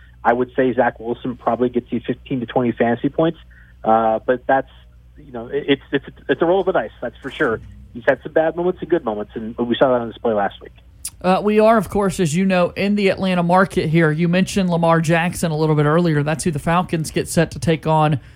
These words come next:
Speaker 2: on Christmas Eve. What are you hearing in regards to Lamar Jackson?
Speaker 1: Yeah, he didn't practice Tuesday, didn't practice today. Uh, it seems like he's trending towards not being out. And when the knee injury occurred, it was actually like, oh, well, maybe two weeks at most, um,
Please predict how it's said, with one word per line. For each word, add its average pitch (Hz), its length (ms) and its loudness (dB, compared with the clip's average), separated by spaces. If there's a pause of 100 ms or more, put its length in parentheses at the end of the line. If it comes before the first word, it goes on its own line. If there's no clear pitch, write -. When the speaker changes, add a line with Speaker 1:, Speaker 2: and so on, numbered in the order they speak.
(100)
Speaker 2:
on 196 260 4
Christmas 175 580 -2
Eve. 151 280 -2
What 180 120 4
are 185 60 2
you 175 100 2
hearing 170 360 2
in 147 100 -2
regards 147 460 -2
to 165 80 -6
Lamar 151 320 0
Jackson? - 480 -4 (680)
Speaker 1:
Yeah, 127 80 6
he 123 60 4
didn't 156 200 0
practice 214 340 0 (380)
Tuesday, 131 460 0
didn't 123 240 -8
practice 120 500 -2
today. 107 420 0
Uh, 131 120 -6
it 135 180 -2 (140)
seems 143 220 -2
like 120 180 2
he's 120 180 -4
trending 117 320 -2
towards 110 280 -4
not 110 200 -2
being 110 160 -4
out. 113 200 2
And 127 180 -4
when 180 240 2
the 302 260 -2 (420)
knee 190 240 0
injury 147 300 0
occurred, 254 400 0
it 123 120 -6
was 127 160 -4
actually 143 300 -2
like, 123 140 -2
oh, 151 240 0
well, 147 240 -6
maybe 156 260 -10
two 180 80 2
weeks 160 220 0
at 123 140 -2
most, 127 300 0 (180)
um, 120 360 -2